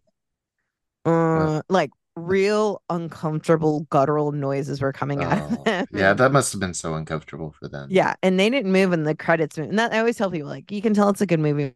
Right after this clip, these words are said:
Speaker 1: when nobody moves when the credits go on. They just kinda sit there. It's like
Speaker 2: Yes.
Speaker 1: The Witch.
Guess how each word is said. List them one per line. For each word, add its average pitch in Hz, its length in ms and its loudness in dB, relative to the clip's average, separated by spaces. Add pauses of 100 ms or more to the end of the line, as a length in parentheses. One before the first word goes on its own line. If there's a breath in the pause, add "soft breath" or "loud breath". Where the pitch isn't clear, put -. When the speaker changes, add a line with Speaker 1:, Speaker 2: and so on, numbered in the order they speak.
(180)
Speaker 1:
when 143 220 -2
nobody 143 300 2
moves 139 240 -6
when 143 60 -6
the 147 60 -4
credits - 420 -4
go 147 200 0
on. 143 180 -2
They 147 140 2
just 143 180 -6
kinda 135 240 -6
sit - 260 -4
there. - 240 -2
It's - 160 -4
like 143 140 -2
Speaker 2:
Yes. - 0 -
Speaker 1:
The 151 80 2
Witch. - 520 -2